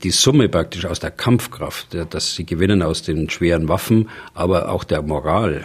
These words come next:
äh, der Soldaten, äh, das wird interessant sein, wie sich das in den nächsten Tagen zeigt. Also ich bin da sehr skeptisch, dass man so, äh, Truppenteile, die man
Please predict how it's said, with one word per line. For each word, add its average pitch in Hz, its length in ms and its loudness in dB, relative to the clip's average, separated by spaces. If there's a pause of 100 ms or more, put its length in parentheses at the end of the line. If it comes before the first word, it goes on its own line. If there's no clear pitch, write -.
(160)
äh, 85 200 -8
der 82 180 -8
Soldaten, 80 760 -4 (480)
äh, 82 240 0 (160)
das 87 320 0
wird 92 180 0
interessant 90 560 0
sein, 90 380 2
wie 87 100 0
sich 78 220 -6
das 92 220 -2
in 92 40 -2
den 85 140 0
nächsten 82 340 -4
Tagen 80 560 -4 (240)
zeigt. 78 440 -6
Also 87 140 0
ich 101 140 -2
bin 98 160 2
da 92 120 2
sehr 90 220 2
skeptisch, - 760 -2 (440)
dass 80 180 -4
man 85 220 2
so, 87 400 0 (520)
äh, 85 300 -4 (220)
Truppenteile, 92 760 2
die 82 160 -4
man 82 360 0